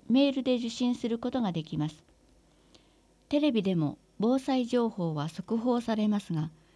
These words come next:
避難が必要な時に続報を待っていて、避難のタイミングを逃さないよう注意が必要です。詳しいことは、自治防災課、自治防災係、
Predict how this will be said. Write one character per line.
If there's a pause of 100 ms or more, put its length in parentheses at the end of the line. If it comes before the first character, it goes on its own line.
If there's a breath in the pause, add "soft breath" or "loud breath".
(500 soft breath)
避
難
が
必
要
な
時
に (160)
続
報
を
待
っ
て
い
て、 (340 soft breath)
避
難
の
タ
イ
ミ
ン
グ
を
逃
さ
な
い
よ (160)
う
注
意
が
必
要
で
す。 (1500 soft breath)
詳
し
い
こ
と
は、 (360)
自
治 (280)
防
災
課、 (380)
自
治
防
災
係、